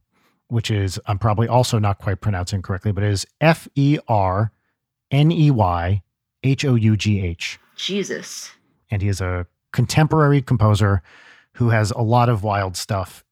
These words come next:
Speaker 1: And I've just been obsessed with this dude. So I've been so obsessed with it that I just bought the score.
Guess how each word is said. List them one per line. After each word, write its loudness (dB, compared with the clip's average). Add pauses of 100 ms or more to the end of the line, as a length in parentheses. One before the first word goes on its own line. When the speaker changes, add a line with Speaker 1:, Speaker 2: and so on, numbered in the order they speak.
Speaker 1:
And -4
I've -2
just -4
been -4
obsessed -6
with -8
this -4
dude. -4
So 0
I've 0
been 0
so 0
obsessed -4
with -8
it -8
that -4
I -4
just -6
bought -4
the -20
score. -8